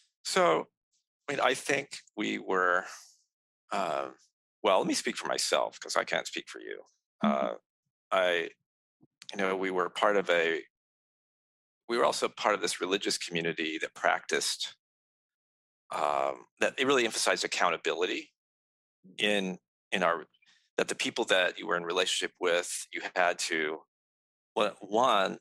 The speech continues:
Speaker 1: of your duties towards those people was to be, to hold them accountable.
Speaker 2: And to be held accountable by them.
Speaker 1: And to be held accountable
Speaker 2: Mm-hmm.
Speaker 1: by, I mean, the principle, I,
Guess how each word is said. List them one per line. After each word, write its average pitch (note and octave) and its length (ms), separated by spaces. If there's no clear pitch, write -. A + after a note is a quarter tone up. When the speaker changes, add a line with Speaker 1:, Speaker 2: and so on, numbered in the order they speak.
Speaker 1:
of G2+ 220
your F2+ 180
duties - 580
towards - 260
those - 180
people - 500
was G#2+ 360
to - 100
be, F#2 500
to - 80
hold A#2+ 260
them G2 120
accountable. A#2+ 640
Speaker 2:
And F#3 160
to F#3+ 80
be F#3 100
held E3+ 220
accountable D3+ 440
by C#3+ 240
them. A#2+ 140
Speaker 1:
And C3 100
to C3+ 80
be A2+ 160
held G#2+ 220
accountable F3+ 540
Speaker 2:
Mm-hmm. E3+ 160
Speaker 1:
by, G#2 140
I F3+ 80
mean, A3+ 120
the F#3+ 80
principle, A2+ 720
I, C3+ 160